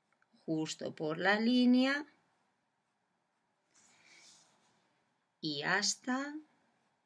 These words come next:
la mandíbula y nos queda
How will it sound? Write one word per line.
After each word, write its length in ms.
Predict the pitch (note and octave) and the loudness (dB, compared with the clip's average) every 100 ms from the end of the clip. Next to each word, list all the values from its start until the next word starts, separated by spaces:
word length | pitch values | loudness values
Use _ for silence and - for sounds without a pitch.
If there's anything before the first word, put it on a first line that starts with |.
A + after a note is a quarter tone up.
| _ _ _ _ _ _ | _ _ _ _ _ _
la 500 | E3+ F3 F#3+ G3 - _ _ _ _ _ _ _ _ _ _ | -8 -4 -4 -4 -6 _ _ _ _ _ _ _ _ _ _
mandíbula 1000 | G#3 G#3+ G#3 G3 D#3+ D#3 D3+ F3+ G#3+ C4 | -6 -4 -4 -4 -2 -2 -2 -2 0 2
y 40 | C#4 | 0
nos 240 | F3+ D#3+ | -2 -4
queda 420 | - E3 G3 C4 | -4 -2 -2 -4